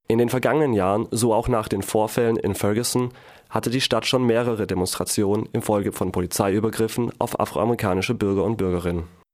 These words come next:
Die Proteste, welche am Freitag begannen, waren bis zu den Festnahmen am Sonntag friedlich geblieben. Am Sonntag selber begann eine Demonstration beim Polizeihauptquartier, welche sich dann durch die Stadt bewegte. Die Polizei hatte mehrere hunderte Polizisten mobilisiert, um die Proteste zu begleiten.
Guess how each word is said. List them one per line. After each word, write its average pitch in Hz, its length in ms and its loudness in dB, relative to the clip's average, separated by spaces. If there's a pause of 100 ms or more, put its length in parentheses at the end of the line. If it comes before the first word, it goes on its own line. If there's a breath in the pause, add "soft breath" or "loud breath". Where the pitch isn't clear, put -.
(140)
Die - 60 -4
Proteste, 139 580 0
welche 120 220 0
am 113 80 0
Freitag 110 400 0
begannen, 104 400 0
waren 104 160 0
bis 139 140 -2
zu - 80 -2
den 139 120 2
Festnahmen 113 500 0
am 107 100 0
Sonntag 104 400 0
friedlich 101 380 -4
geblieben. 92 420 -2 (200)
Am 110 120 -2
Sonntag 123 340 0
selber 139 540 0
begann 120 260 0
eine 110 180 2
Demonstration 110 680 0
beim 113 180 -2
Polizeihauptquartier, 110 1000 -2
welche 101 240 -2
sich 107 220 -4
dann 98 200 0
durch 95 120 -6
die 117 100 -4
Stadt 98 240 -2
bewegte. 90 480 -4 (460)
Die 117 60 -8
Polizei 120 460 2
hatte 127 200 -2
mehrere 117 420 2
hunderte 127 380 0
Polizisten 120 560 -2
mobilisiert, 117 540 0
um 131 180 -2
die 127 80 0
Proteste 101 480 -2
zu 107 120 -4
begleiten. 92 540 -2